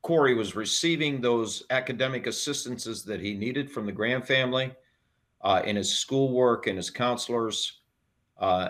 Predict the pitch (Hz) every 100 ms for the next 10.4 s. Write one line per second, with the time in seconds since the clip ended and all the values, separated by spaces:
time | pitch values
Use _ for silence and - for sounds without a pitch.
0 | - 110 107 120 143 - 120 117 123 117
1 | - 107 - - 110 104 92 127 135 127
2 | 117 104 98 - 113 104 104 - 104 95
3 | 123 139 143 _ _ _ _ _ - 95
4 | 101 104 117 131 156 143 _ _ _ _
5 | _ _ _ _ 110 107 123 127 127 117
6 | 117 110 - _ _ _ _ - _ _
7 | _ _ _ - 147 143 127 127 147 135
8 | 143 147 139 123 - - _ _ _ _
9 | _ _ 101 120 120 185 - 120 117 113
10 | 117 139 156